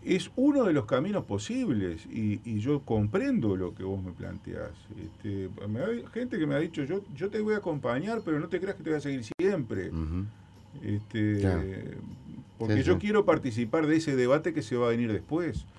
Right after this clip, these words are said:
Speaker 2: Claro.
Speaker 1: Y yo les digo, "Mirá, está todo bien, porque esto, eh, es, hay, en esto cada uno tiene que actuar de acuerdo".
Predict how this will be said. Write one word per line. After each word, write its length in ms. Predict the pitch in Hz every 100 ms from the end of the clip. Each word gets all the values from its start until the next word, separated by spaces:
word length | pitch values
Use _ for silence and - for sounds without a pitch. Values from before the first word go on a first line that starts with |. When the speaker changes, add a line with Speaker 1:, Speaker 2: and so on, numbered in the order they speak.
| -
Speaker 2:
Claro. 180 | 82 76
Speaker 1:
Y 100 | 156
yo 140 | 277
les 160 | 277 240
digo, 180 | 247 175
"Mirá, 460 | 185 277 294 -
está 220 | - - 185
todo 320 | - 262 165
bien, 460 | 175 254 190 95 92 101 104
porque 280 | 101 104
esto, 320 | 123 160 151 135
eh, 360 | 113 104 101 110
es, 100 | 107
hay, 260 | 107 107 107
en 120 | 110
esto 280 | 160 165 175
cada 180 | - 165
uno 180 | 185 175
tiene 220 | 180 175
que 80 | 151
actuar 260 | 127 160
de 60 | 160
acuerdo". 320 | 147 156 143